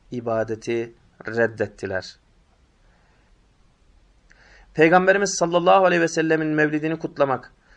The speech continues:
Allah'ın dinine sonradan sokulmuş kötü bir bid'attir, bid'attir. Peygamberimiz sallallahu aleyhi ve sellemin bu meclislerde bulunması, onların uydurduğu yalan ve dolandan sadece birisidir.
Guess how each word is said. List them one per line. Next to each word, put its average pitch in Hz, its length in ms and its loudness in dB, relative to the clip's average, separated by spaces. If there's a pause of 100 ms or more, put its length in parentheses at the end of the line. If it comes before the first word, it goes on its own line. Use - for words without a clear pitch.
(200)
Allah'ın 160 520 4
dinine 143 420 -2
sonradan 139 560 -4
sokulmuş 131 680 -8 (200)
kötü 131 280 -8
bir 131 160 -2
bid'attir, 120 720 -6
bid'attir. 123 720 -4 (440)
Peygamberimiz 180 680 2
sallallahu 165 480 4
aleyhi 156 160 6
ve 147 80 4
sellemin 151 600 -2 (260)
bu 143 320 -2
meclislerde 135 920 0
bulunması, 131 760 -2 (320)
onların 127 540 -2
uydurduğu 120 800 -4 (220)
yalan 120 600 0 (260)
ve 117 260 -4
dolandan 113 560 -2 (160)
sadece 110 600 -4
birisidir. 110 640 -6